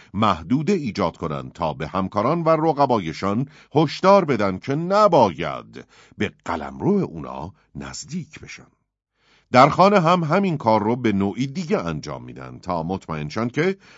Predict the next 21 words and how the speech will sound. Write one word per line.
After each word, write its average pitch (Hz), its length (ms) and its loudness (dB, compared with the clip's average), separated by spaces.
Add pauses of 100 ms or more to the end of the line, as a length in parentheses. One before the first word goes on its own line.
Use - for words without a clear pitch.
همسر 139 580 0
و 190 100 2
بچه‌هاشون 131 680 0
نمیتونن 95 580 -4
زیاد 104 500 -2
به 90 80 -6
اونا 76 260 -6
نزدیک 73 460 -8
بشن 71 360 -12 (320)
و 110 60 0
از 95 280 -2 (120)
عمق 196 340 2
بیمایگیشون 107 920 0
مطلع 71 560 -8 (120)
بشن. 69 300 -16 (920)
بیشعورها 110 840 -4 (360)
با 156 140 8
هر 160 200 -2
چیزی 160 500 -4
کنار 143 360 -4
میان. - 320 -20